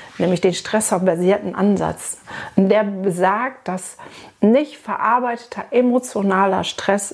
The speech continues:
Symptome macht. Und wir kennen das alle. Du bestimmt auch, diese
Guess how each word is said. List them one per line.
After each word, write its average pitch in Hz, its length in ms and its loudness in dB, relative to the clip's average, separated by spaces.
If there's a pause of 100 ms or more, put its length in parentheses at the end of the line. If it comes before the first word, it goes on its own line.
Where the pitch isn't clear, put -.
Symptome 214 640 2
macht. - 460 -10 (640)
Und 214 140 6
wir 208 100 4
kennen 208 320 -6
das 185 260 -8
alle. 185 380 0 (480)
Du 208 260 4
bestimmt 202 420 0
auch, 208 300 -2
diese 170 540 0